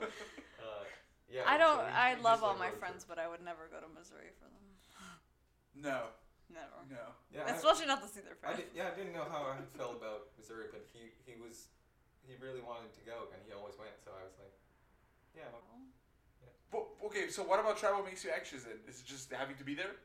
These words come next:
Speaker 3: for it?
Speaker 1: I, I think the only reason that I, I go
Speaker 2: It's
Speaker 1: around
Speaker 2: 'cause
Speaker 1: in
Speaker 2: there's no
Speaker 1: cars
Speaker 2: out.
Speaker 1: well is that I can't stop at any time.
Speaker 2: Mm-hmm.
Speaker 1: And, like, 'cause I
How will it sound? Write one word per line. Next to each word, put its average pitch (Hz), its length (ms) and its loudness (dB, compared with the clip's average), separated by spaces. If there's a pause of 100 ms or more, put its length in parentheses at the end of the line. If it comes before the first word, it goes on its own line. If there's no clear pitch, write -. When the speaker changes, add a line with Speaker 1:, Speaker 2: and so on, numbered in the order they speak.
(100)
Speaker 3:
for 202 100 0
it? - 60 0
Speaker 1:
I, 143 160 2 (160)
I 139 80 0
think 214 260 -6
the 170 140 -8
only 165 160 -6
reason 139 320 -6
that 120 80 -4
I, 110 160 -6 (240)
I 110 80 -8
go - 80 -2
Speaker 2:
It's 240 160 -2
Speaker 1:
around - 80 -6
Speaker 2:
'cause 392 80 -2
Speaker 1:
in - 80 -8
Speaker 2:
there's 381 160 0
no 349 240 2
Speaker 1:
cars - 80 0
Speaker 2:
out. 247 160 4
Speaker 1:
well 156 180 -2 (680)
is 107 140 -16
that - 280 -14 (360)
I 117 60 -4
can't - 260 -10
stop 127 320 -4
at 123 80 -10
any 104 140 -12
time. - 260 -14 (160)
Speaker 2:
Mm-hmm. 190 460 -16
Speaker 1:
And, 107 80 -16 (440)
like, 101 220 -14
'cause 139 100 -8
I 135 120 -4